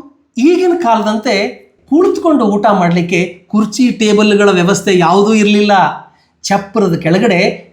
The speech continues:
ಎಣೆದು ಸಿದ್ಧಪಡಿಸಿದಂತಹ ತೆಂಗಿನ ಗರಿಗಳನ್ನೇ ನಡುವೆ ಎರಡು ಭಾಗವನ್ನ ಮಾಡಿ ಅದನ್ನ ಬೀದಿ ಉದ್ದಕ್ಕೂ ಹಾಸ್ತಿದ್ರು. ಅಲ್ಲಿ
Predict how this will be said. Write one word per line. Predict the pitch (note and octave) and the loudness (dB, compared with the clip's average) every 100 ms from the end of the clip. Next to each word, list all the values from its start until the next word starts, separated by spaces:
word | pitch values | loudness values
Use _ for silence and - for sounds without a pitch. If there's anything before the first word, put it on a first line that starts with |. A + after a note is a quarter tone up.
| - | -2
ಎಣೆದು | E3+ F#3+ A3 A3+ B3 B3 | 2 4 2 2 0 -2
ಸಿದ್ಧಪಡಿಸಿದಂತಹ | - F3 E3+ A3+ A3 G3+ - F#3+ G#3 G3+ F3+ G3 - | -2 -2 0 0 0 -2 -2 -2 -2 -2 -2 -2 0
ತೆಂಗಿನ | F#3 A3 A3 G#3+ E3 C#3+ | 2 2 2 0 0 0
ಗರಿಗಳನ್ನೇ | A#3 C#4+ A3+ A3+ A#3+ A#3 A#3 - E3 | 2 2 2 0 0 -2 -4 -10 -2
ನಡುವೆ | F3+ B3+ B3+ | 0 2 2
ಎರಡು | F#3 E3+ D#3+ | 2 0 0
ಭಾಗವನ್ನ | D3+ F#3+ G#3 F3 D#3 | 0 0 0 -2 -4
ಮಾಡಿ | C#3+ F3+ B3+ A3 G3+ - - | -4 -2 0 0 -2 -8 -6
ಅದನ್ನ | E3+ D#3+ | -2 0
ಬೀದಿ | C#3+ E3 G#3 G#3+ | 0 0 2 0
ಉದ್ದಕ್ಕೂ | G#3 E3 B3+ B3+ A#3 | -2 -4 -2 0 0
ಹಾಸ್ತಿದ್ರು. | E3+ - E3 C#3+ C3+ - - _ D3+ | -2 -2 -4 -2 -4 -6 -20 _ -2
ಅಲ್ಲಿ | E3+ G#3 F3+ F#3 - | 2 2 2 2 -2